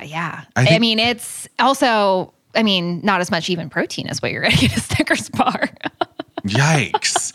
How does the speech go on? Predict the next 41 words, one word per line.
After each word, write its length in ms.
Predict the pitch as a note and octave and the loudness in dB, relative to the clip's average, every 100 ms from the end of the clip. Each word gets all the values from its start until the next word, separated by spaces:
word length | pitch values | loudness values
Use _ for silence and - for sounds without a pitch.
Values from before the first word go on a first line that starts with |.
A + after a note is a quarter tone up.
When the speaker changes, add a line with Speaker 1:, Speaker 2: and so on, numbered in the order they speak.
| - - | -10 -4
Speaker 2:
Okay, 180 | F#3 F#3 | 0 0
we 120 | C#3 | 2
gotta 140 | F3 F#3+ | 2 2
be 80 | D#3 | 2
really, 300 | A#2+ F#2 - _ _ - | 0 -2 -8 _ _ -2
really 180 | C3 A#2+ | 0 0
careful 440 | - E2+ E2 D2+ - | 0 -2 -2 -6 -6
these 240 | G2 E2 - | -4 -2 -4
days 400 | D#2 - - - | -8 -8 -8 -6
what 220 | A#2 B2 | -4 -2
we're 80 | G#2+ | -4
drinking. 440 | F#2+ D#2 D2 D2 - _ - | -4 -8 -12 -20 -20 _ -2
Speaker 1:
Yeah, 420 | A3+ A#3 G3 E3 - | 2 4 4 2 2
and, 160 | C4+ - | 2 2
and 400 | C4 A#3+ A3 - | 2 2 0 -2
the 120 | C4+ A#3+ | -2 -2
carefulness 840 | - - E4 E4 F4+ D#4+ B3 A#3 | -2 2 2 4 2 4 2 0
is 160 | B3 G#3 | -2 2
not 220 | G#3 G3 | 2 2
because 360 | G#3+ A#3 G3+ G3+ | 0 2 0 0
you 100 | G3 | -2
can't 260 | G#3 - | -2 -2
have 240 | - F3+ F#3 | 0 0 2
it, 80 | |
and 140 | G#3+ A3+ | 2 2
I 60 | A3+ | 4
always 240 | A#3 A3+ | 2 2
say 100 | A3+ | 2
that 140 | A3 A3+ | 0 0
to 60 | |
people. 380 | B3 A#3+ B3+ B3 | -2 0 2 2
It's 240 | - G3+ - | 2 -2 0
just, 260 | A#3 A3 | 0 2
I 60 | G#3+ | 2
mean, 320 | G3+ F#3 F#3+ _ _ _ _ | 2 0 -2 _ _ _ _
for 140 | - A3 | 2 4
me, 80 | C4+ | 4
it's 140 | A#4+ | 4
not 260 | F#3+ - E3+ | 0 -2 -4
worth 280 | A3 C#4+ - | -2 -2 -2
it. 180 | D#2+ | -4